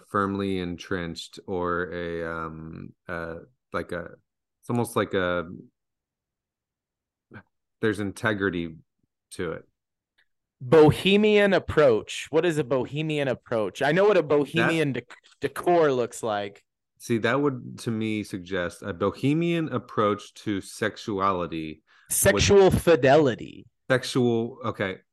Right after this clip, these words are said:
Speaker 1: real quick, a bohemian per-, approach to sexuality. I would consider someone who's maybe a little bit freer swinging.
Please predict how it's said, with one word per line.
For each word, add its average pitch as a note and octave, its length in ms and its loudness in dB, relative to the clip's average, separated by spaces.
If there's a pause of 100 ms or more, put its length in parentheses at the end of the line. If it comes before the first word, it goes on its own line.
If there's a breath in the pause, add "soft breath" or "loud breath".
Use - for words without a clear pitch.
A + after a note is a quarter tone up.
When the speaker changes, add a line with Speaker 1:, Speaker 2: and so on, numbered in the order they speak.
(140)
Speaker 1:
real G#2+ 400 -4
quick, - 260 0
a G#2 80 -4
bohemian G#2+ 560 -2
per-, A2+ 320 -8
approach G2 440 -4
to - 40 -20
sexuality. F#2 1120 -2 (1300)
I A#2+ 160 2
would C3 240 2
consider F#2 560 -6
someone F#2 560 -6
who's F2+ 280 -8
maybe F#2 360 -2
a F#2+ 100 2
little G2 240 0
bit G#2 320 -2
freer A#2+ 640 -2
swinging. F3 720 -6